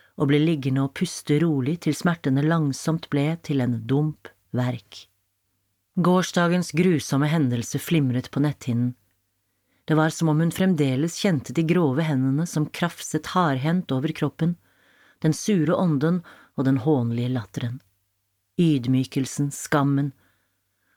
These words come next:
Hvordan kunne de gjøre noe slikt mot henne? Hun var en respektert og vel ansett kvinne. Tårene sløret blikket. Hun blunket dem bort, dro teppet til side og svingte bena ut av sengen.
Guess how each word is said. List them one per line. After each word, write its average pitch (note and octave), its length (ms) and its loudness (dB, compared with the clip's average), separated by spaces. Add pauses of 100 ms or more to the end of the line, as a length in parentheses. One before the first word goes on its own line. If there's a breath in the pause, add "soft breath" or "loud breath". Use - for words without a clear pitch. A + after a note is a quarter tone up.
(100)
Hvordan E3+ 260 2
kunne G3 240 4
de D3+ 80 2
gjøre E3+ 400 2
noe E3+ 160 2
slikt - 380 -2
mot F3+ 180 0
henne? G3+ 300 2 (800)
Hun G#3+ 180 4
var D#3 160 4
en E3 140 2
respektert G3+ 840 -2
og D#3 160 2
vel F3+ 240 2
ansett C#3 480 -2
kvinne. D#3 400 0 (1300)
Tårene D#3+ 440 2
sløret D#3 600 0
blikket. C3+ 400 -4 (600)
Hun E3+ 120 2
blunket D#3 600 0
dem D#3+ 180 4
bort, G#3 300 -4 (580 soft breath)
dro F3 200 4
teppet F#3+ 360 -2
til E3 160 -2
side D#3 400 0 (140)
og C3+ 100 -4
svingte E3+ 400 0
bena C#3+ 320 2
ut C#3 300 -2
av B2+ 100 -2
sengen. A#2 440 -2